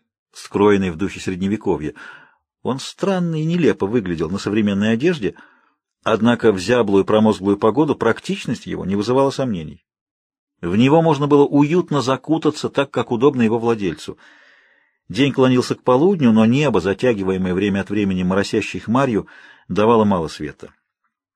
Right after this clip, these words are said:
Зима сходила на нет, в свои права вступала ранняя весна,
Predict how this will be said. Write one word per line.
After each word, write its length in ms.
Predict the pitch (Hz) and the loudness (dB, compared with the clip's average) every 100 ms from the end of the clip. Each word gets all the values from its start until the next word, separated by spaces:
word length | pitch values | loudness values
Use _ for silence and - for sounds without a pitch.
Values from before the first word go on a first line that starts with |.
| _ _ _ _ | _ _ _ _
Зима 280 | 98 127 151 | -2 0 0
сходила 360 | - 87 82 85 | 0 -4 -4 -4
на 120 | 101 | -2
нет, 440 | 147 160 - - _ _ _ _ _ _ _ | -2 -4 -12 -20 _ _ _ _ _ _ _
в 80 | - | -12
свои 260 | - 98 92 | 0 2 2
права 320 | 98 110 160 | 2 2 2
вступала 520 | - 95 127 151 120 | -2 -4 0 2 2
ранняя 380 | 110 123 117 104 | 2 0 0 -2
весна, 420 | 104 - 90 | -2 -4 -6